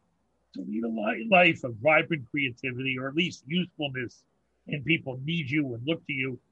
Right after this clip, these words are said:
and then all of a sudden, no one needs you. And that's a problem for rabbis, and it's a problem for everybody.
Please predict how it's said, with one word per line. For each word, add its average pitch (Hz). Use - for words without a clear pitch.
and 156
then 160
all 156
of 139
a 135
sudden, 139
no 139
one 123
needs 107
you. -
And 165
that's 214
a -
problem 196
for 131
rabbis, 120
and 156
it's -
a 151
problem 175
for 175
everybody. 135